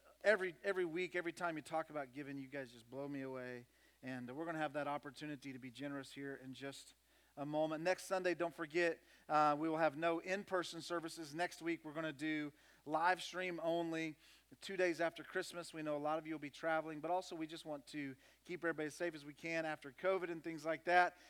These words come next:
And so next week, it'll be live stream, about a thirty-minute service, nine o'clock. Gather your friends, your family, sit around your Christmas tree, your T V,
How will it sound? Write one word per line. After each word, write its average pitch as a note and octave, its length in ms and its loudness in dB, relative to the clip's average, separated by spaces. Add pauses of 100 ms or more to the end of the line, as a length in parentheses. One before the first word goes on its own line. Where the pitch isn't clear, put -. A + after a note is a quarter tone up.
(120)
And D3+ 100 -6
so E3 120 -4
next F3+ 320 2
week, F#3+ 180 -2
it'll E3+ 140 -2
be D#3+ 80 0
live E3+ 360 6
stream, F3+ 440 -2
about D#3+ 240 4
a D3 40 -6
thirty-minute F#3+ 640 0
service, G3 560 2 (260)
nine E3 300 4
o'clock. F#3 440 8 (300)
Gather F3+ 280 6
your F#3 120 0
friends, F#3 440 -2
your E3 80 -4
family, F#3 400 -2
sit F#3+ 200 -2
around F3+ 240 2
your D#3+ 120 -4
Christmas F3 420 -6
tree, F3+ 300 2
your D#3+ 140 0
T F#3+ 260 -8
V, F3+ 320 -2